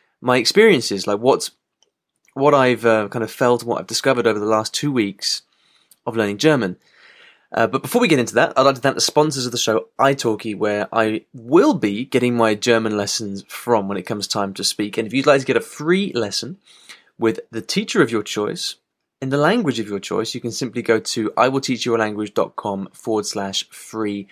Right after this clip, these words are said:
lesson, and you can sign up there. So yeah, I, I decided to learn, to start learning German, and, um, there's a lot of reasons behind this, and I, I'm gonna try and not make this <laughs> episode too long, but I did just want to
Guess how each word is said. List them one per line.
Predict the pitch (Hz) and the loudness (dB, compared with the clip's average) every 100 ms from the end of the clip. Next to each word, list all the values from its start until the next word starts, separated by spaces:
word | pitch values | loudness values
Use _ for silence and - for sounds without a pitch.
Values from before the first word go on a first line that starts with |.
| _ _ - | _ _ -2
lesson, | 135 196 - 185 - _ _ _ _ _ _ - | 2 2 2 -2 -6 _ _ _ _ _ _ -8
and | 135 | -4
you | 127 | -4
can | 120 | -2
sign | - 101 101 | -2 -2 -4
up | - _ _ _ | -6 _ _ _
there. | 104 98 - _ - - - - | -6 -6 -8 _ -20 -20 -20 -2
So | - | 4
yeah, | 262 240 | 6 6
I, | 180 226 233 - | 6 4 2 2
I | 165 208 | 2 2
decided | 226 226 277 | 4 4 2
to | 226 | 4
learn, | 165 147 135 | 4 6 2
to | - | 0
start | - 143 | 0 2
learning | 123 117 | 2 0
German, | 110 131 135 104 101 | 2 4 4 2 0
and, | 107 113 107 110 | 0 0 2 4
um, | 113 107 98 _ _ _ _ _ _ _ _ _ _ _ - | 4 2 -10 _ _ _ _ _ _ _ _ _ _ _ -10
there's | 151 156 | 0 4
a | 165 | 6
lot | 196 | 6
of | 233 | 4
reasons | 156 139 127 117 | 4 4 2 -2
behind | 107 110 101 | -2 -2 -2
this, | 98 98 | -4 -4
and | 107 107 | -6 -6
I, | 87 95 - | -2 -2 0
I'm | 113 | -4
gonna | 170 180 | 0 0
try | 185 180 | 2 2
and | 147 | 4
not | 139 - - | 2 0 -4
make | 123 98 | -6 -2
this | 117 117 | -4 -4
<laughs> | |
episode | - 117 - - 127 | -6 -6 -4 -2 -2
too | - 127 117 | -2 0 0
long, | 104 104 98 | 0 -2 -2
but | 104 | 2
I | 113 | 2
did | 190 196 | 2 0
just | 202 | 2
want | 156 120 | 2 -2
to | - 110 | -2 -4